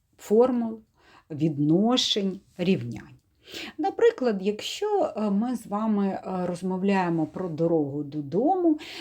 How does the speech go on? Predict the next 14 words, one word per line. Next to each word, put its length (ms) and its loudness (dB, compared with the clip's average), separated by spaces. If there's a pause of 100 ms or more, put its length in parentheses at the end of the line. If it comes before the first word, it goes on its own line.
(160)
е, 160 0
то 160 -6
ми 140 -2
кажемо, 480 -2
що 180 -6
на 160 -2
шлях 460 -2
від, 260 -2
е, 100 -2 (120)
школи 640 -2
додому 800 2 (260)
нам 360 -2
потрібно 720 -4
витратити, 880 -4